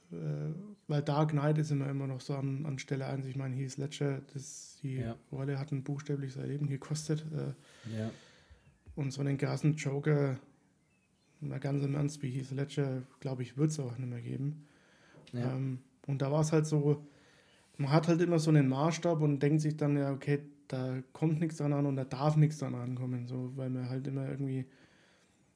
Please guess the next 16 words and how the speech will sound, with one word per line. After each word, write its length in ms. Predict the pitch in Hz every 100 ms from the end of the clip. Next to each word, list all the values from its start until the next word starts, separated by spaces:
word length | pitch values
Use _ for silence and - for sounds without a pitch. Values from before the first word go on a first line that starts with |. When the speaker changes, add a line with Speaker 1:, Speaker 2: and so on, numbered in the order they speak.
| _ -
Speaker 1:
ja, 280 | 127 135 127 - -
da 100 | 139
immer 340 | 131 139 131 123 -
im 120 | 147
Vorfeld 380 | 127 139 135 139
ein 60 | 139
bisschen 420 | 127 - 131 123 - _
vorsichtig 540 | - 147 143 139 - 139
ist. 300 | 151 156 143
Und 200 | 135 127
dann 180 | 135
hab 120 | 135 170
ich 100 | 165
ihn 80 |
mir 320 | 170 160 156 156 156 - - - _ _ _ -
angeschaut 540 | 151 156 165 175 175